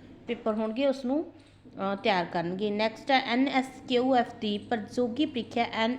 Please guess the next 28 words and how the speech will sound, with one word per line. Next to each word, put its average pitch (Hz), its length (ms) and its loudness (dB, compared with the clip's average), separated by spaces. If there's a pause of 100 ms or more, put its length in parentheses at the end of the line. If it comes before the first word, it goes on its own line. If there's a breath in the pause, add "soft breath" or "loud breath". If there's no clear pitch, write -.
ਐਸ 214 180 0 (600 loud breath)
ਡੀ 240 220 4
ਸੀ 220 420 -2 (400)
ਰਾਹੀਂ 226 340 4
ਸੈਕਟਰ 262 440 0
ਸਕਿੱਲ 247 340 0
ਕਾਉਂਸਲ 247 500 -2
ਦੀ 269 100 2
ਪ੍ਰੀਖਿਅਕਾਂ 240 840 -4 (400 loud breath)
ਵੱਲੋਂ 233 240 4
ਕਰਵਾਈ 208 440 2
ਜਾਵੇਗੀ। 233 440 2
ਇੱਥੇ 262 420 0
ਸਪਸ਼ਟ 240 540 0
ਕੀਤਾ 277 280 0
ਜਾਂਦਾ 220 220 0
ਹੈ 233 100 0
ਕਿ 233 140 -4
ਬੋਰਡ 233 400 0
ਦਫ਼ਤਰ 214 400 -2
ਵੱਲੋਂ 196 320 0
ਇਹਨਾਂ 240 320 0
ਵਿਸ਼ਿਆਂ 220 360 0
ਦੀ 208 120 -2
ਕੋਈ 226 300 0
ਵੀ 247 100 -2
ਉੱਤਰ - 340 -4
ਪੱਤਰੀ 226 560 -2